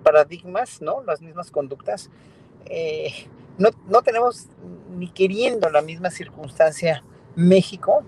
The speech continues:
que, que, que Europa y que, que la derecha europea, ¿no? Que la ultraderecha europea. Es decir, no se puede ni comparar. Y estos lo quieren comparar y lo quieren adoptar como suyo, porque como están tan desesperados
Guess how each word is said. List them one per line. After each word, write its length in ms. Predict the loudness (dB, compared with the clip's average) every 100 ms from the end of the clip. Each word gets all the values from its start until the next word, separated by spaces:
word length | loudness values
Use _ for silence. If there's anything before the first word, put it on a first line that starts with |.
| -8
que, 220 | -8 -8 -8
que, 260 | -12 -18 -6
que 100 | -2
Europa 440 | 2 4 4 2
y 120 | 0 -6
que, 260 | -20 -20
que 120 | -12 2
la 140 | 2
derecha 400 | 2 -2 -4 0
europea, 580 | 0 0 -4 0 2 0
¿no? 160 | -4
Que 120 | -4 2
la 100 | 2
ultraderecha 580 | 2 0 0 -4 -12
europea. 440 | -16 -16 -12 -12 -12 -20 -20 -20 -8
Es 160 | -8 -8
decir, 380 | -12 -10 -10 -12 -18 -20 -20 -20 -20 -20 -20 -20 -16
no 240 | 0 2 2
se 120 | 2
puede 300 | 4 4 4
ni 100 | 2
comparar. 540 | 2 4 8 8 6 4 -14 _ _ _ _ -8
Y 140 | -6
estos 280 | -4 -6 -6
lo 120 | -6
quieren 320 | -6 -8 -6
comparar 400 | -6 -2 0 0
y 20 | -2
lo 80 | -8
quieren 260 | -10 -4
adoptar 380 | -4 -2 -4 -4
como 200 | -6 -18
suyo, 260 | -18 -18 -16
porque 200 | -16 -16
como 260 | -20 -16 -16
están 340 | -6 -6 -4
tan 180 | -4 -4
desesperados 800 | -6 -20 -8 -2 0 -2 -4 -16